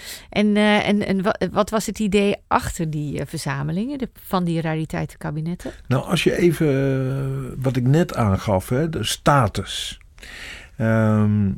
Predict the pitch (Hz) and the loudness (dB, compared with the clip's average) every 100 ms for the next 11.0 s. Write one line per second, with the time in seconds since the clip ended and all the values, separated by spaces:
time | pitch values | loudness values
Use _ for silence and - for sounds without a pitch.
0 | - - 110 113 110 117 - 190 190 165 | -4 -2 2 4 4 4 8 8 8 6
1 | 120 120 113 - 110 - 156 160 143 120 | 6 4 2 2 2 2 2 4 4 4
2 | 120 104 110 98 98 98 92 - 127 110 | 0 2 2 4 2 0 -6 0 2 4
3 | 104 98 135 156 151 135 120 117 110 98 | 2 4 4 4 4 4 4 2 2 2
4 | 104 135 135 147 - - - - - 117 | 4 6 6 2 -4 -20 -20 -12 0 0
5 | 120 123 110 - 113 117 135 131 107 131 | 2 2 2 2 4 6 4 2 0 2
6 | 123 120 107 104 95 123 120 90 76 - | 4 2 2 2 6 6 6 4 -2 -6
7 | 82 170 170 175 151 151 - - - - | -6 -4 -4 -4 -6 -10 -14 -18 -10 0
8 | 117 113 104 82 80 110 107 101 98 95 | 2 2 -2 -8 -2 2 4 4 4 4
9 | 92 92 104 104 104 139 180 180 151 151 | 2 2 2 4 6 6 8 6 6 4
10 | 156 151 151 - - - 113 117 113 | 4 2 -4 -12 -20 -8 0 2 4